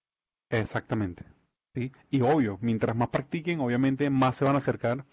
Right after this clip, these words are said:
a eso de sacar las cuentas más rápido. Y no solamente esto, ¿sí? Sino en cualquier ámbito, ¿sí? Si, por ejemplo, estudiamos mucho, no sé, protocolo de enrutamiento dinámico, entonces vamos a, digamos, a resolver problemas de forma muy rápido con respecto a este punto.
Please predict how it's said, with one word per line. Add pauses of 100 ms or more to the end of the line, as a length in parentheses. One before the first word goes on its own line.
(600)
a
eso
de
sacar
las
cuentas
más
rápido. (120)
Y
no
solamente
esto,
¿sí?
Sino
en
cualquier
ámbito,
¿sí? (340)
Si,
por
ejemplo,
estudiamos
mucho, (160)
no
sé,
protocolo
de
enrutamiento
dinámico,
entonces
vamos
a, (260)
digamos,
a
resolver
problemas
de
forma
muy
rápido (280)
con
respecto
a
este
punto.